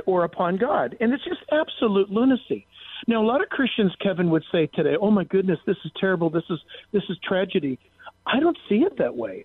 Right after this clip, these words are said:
I actually see it as just one more indicator that Jesus said there'd be days like this, that these kinds of things would usher in the advent of his soon return, that we'd see a departure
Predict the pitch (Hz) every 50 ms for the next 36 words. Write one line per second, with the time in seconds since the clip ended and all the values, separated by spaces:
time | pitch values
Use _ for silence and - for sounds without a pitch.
0 | - _ - 175 214 294 - 349 - - - 208 190 180 170 - - - 208 202
1 | 202 190 165 151 143 - - 170 190 175 - - 139 127 135 139 151 165 233 294
2 | 339 339 330 339 349 - - 269 277 269 262 254 - - 135 117 113 - 117 131
3 | 170 196 - _ _ _ _ _ _ _ _ _ _ - 165 185 180 170 170 147
4 | - 175 214 233 254 - - 320 - - - 226 214 190 180 185 165 156 165 160
5 | 143 131 156 165 196 254 285 247 - 160 147 139 131 - - 123 117 123 156 170
6 | - - - 180 151 135 139 123 190 233 320 - - - - - 180 180 226 302
7 | 320 - - 269 - - - 214 254 311 233 135 120 135 185 220 - - _ _
8 | _ _ _ _ _ _ _ _ - 147 180 208 220 214 220 - - - - 165
9 | 226 294 294 - - - 160 135 139 - - 196 247 294 240 143 131 135 160 196
10 | 202 - _ _ _ _ _ - 156 185 180 175 196 208 185 202 208 208 220 -
11 | 185 180 185 208 190 - - - 220 214 214 214 208 208 - - 220 262 302 262
12 | 160 127 127 170 180 180 190 196 - - - 208 185 160 139 143 - - - -
13 | 160 165 170 - - 269 240